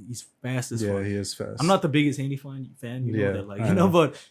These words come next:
Speaker 1: even though I, I still respect his skill, you know, he's
Speaker 2: Yeah.
Speaker 1: fast as shit. Like, he's fucking quick.
Speaker 2: Yeah.
Speaker 1: You know, his jab, his jab is like a piston,
Speaker 2: Yeah,
Speaker 1: you know,
Speaker 2: that's
Speaker 1: like,
Speaker 2: what
Speaker 1: that
Speaker 2: I'm
Speaker 1: shit just
Speaker 2: saying.
Speaker 1: goes crazy, but,
Speaker 2: I
Speaker 1: oh,
Speaker 2: feel
Speaker 1: sh-
Speaker 2: like his jab against Shakur is gonna be good. Like, he's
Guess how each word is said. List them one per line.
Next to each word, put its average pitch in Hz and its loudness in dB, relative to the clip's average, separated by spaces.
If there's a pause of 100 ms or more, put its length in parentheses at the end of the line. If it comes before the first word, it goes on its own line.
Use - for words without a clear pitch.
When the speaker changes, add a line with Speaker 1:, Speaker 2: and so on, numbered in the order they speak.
Speaker 1:
even 160 6
though 175 8
I, 151 6
I - 2
still 185 0
respect 160 2
his 135 -4
skill, 127 -4
you 127 -4
know, 127 2
he's 104 4
Speaker 2:
Yeah. 104 -6
Speaker 1:
fast 156 4
as 117 -2
shit. - -2
Like, 98 -10
he's 131 -2 (180)
fucking 139 -6
quick. 123 4
Speaker 2:
Yeah. 95 -6 (420)
Speaker 1:
You 120 -6
know, 127 0
his 120 -2
jab, 143 2
his 147 2
jab 156 2
is 160 -2
like 123 -2
a 95 -12
piston, 165 -2
Speaker 2:
Yeah, 101 4
Speaker 1:
you 104 6
know, 104 4
Speaker 2:
that's 101 2
Speaker 1:
like, 139 2
Speaker 2:
what 120 4
Speaker 1:
that - 2
Speaker 2:
I'm 139 2
Speaker 1:
shit - -4
just 110 4
Speaker 2:
saying. 110 2
Speaker 1:
goes 143 2
crazy, 151 0
but, 117 -4 (360)
Speaker 2:
I 117 -2
Speaker 1:
oh, 113 0
Speaker 2:
feel 151 6
Speaker 1:
sh- 143 8
Speaker 2:
like 123 4
his 120 2
jab 120 4
against 113 0
Shakur 117 -2
is 113 -2
gonna 110 -2
be 98 -6
good. 101 -8 (140)
Like, 101 -8
he's - 0